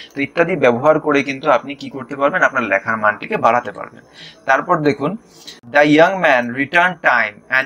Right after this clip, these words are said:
again over repeating his desire, his longing to find God। তো এখানে আমরা দেখে নেব,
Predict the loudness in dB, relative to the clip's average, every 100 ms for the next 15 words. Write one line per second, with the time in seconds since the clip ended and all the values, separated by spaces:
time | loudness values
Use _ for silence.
0 | -2 -4 0 -2 -2 -4 0 2 2 -2
1 | -8 -4 -2 -2 -4 -6 -14 -12 -10 -8
2 | -6 -2 2 4 2 -2 _ _ -8 -4
3 | 0 4 4 4 0 -2 -6 -6 -2 -2
4 | -2 2 2 2 -4 _ _ _ _ _
5 | _ -4 -2 2 4 4 2 0 -6 -12